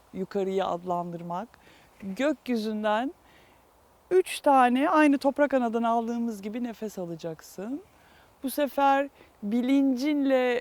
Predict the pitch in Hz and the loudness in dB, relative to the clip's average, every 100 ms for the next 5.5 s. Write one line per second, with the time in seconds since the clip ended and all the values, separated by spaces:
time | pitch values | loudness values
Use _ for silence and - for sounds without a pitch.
0 | - 214 208 269 269 - 254 247 240 240 | -6 -8 0 2 2 0 0 0 2 2
1 | 240 247 262 _ _ _ _ _ _ _ | 0 -2 -8 _ _ _ _ _ _ _
2 | _ _ _ _ - 233 254 254 - 240 | _ _ _ _ -2 0 0 -2 0 2
3 | 233 220 240 247 247 269 277 254 226 202 | 2 2 0 2 2 2 2 0 -4 -4
4 | 185 190 175 180 165 175 165 165 160 160 | -6 -8 -8 -8 -10 -8 -6 -6 -6 -8
5 | 156 175 208 277 | -10 -8 -6 -6